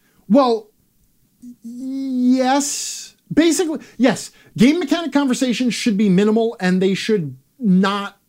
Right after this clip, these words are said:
be conversations any more than they have to be. It should be very, very quick. So the player declares an action. I say, "Good, attack roll. Okay, that hits. Damage. Okay, good." And then I take the results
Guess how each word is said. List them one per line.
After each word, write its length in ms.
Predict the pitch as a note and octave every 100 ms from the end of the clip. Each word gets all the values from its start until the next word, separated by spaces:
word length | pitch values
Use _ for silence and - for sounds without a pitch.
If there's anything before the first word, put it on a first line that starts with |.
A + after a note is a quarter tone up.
| -
be 220 | D3 G3+
conversations 960 | F3+ G3+ F3+ E3 - F3 - D#3+ C3+ - -
any 180 | F#3 F#3
more 220 | E3 D#3+
than 80 | D#3
they 80 |
have 180 | C#3+ C3+
to 80 | C3+
be. 240 | B2+ G#2+ _ _ - -
It 80 | F3+
should 160 | - A3
be 100 | G3
very, 240 | F#3+ F#3
very 220 | F3 E3+
quick. 400 | D#3+ - A2+ -
So 160 | - E3+
the 60 | D#3+
player 260 | G#3 G3+
declares 380 | G3 F#3+ F#3 E3
an 80 | G#3
action. 400 | B3 B3 A#3+ A3 - F#3+
I 60 |
say, 180 | F#3 G#3+
"Good, 240 | D#3+ D#3 C#3
attack 340 | D#3+ G3 F3+
roll. 220 | D3+ G#2+ -
Okay, 360 | F3+ E3+ B2+ - _
that 180 | F3 E3+
hits. 320 | E3 B2 -
Damage. 500 | - F3 D#3 A2+ - F#3
Okay, 300 | E3 C#3+ - _
good." 340 | D3+ F3+ A#2 - _ _ _ _ _ _
And 240 | G#3 G3+ A#3
then 480 | D#4+ C4+ G3 F#3+ - -
I 220 | G#3+ A#3 -
take 500 | - - D4 B3+ F#3+
the 100 | G#3
results 760 | G3+ F3+ G3 A3 C#3+ C3 -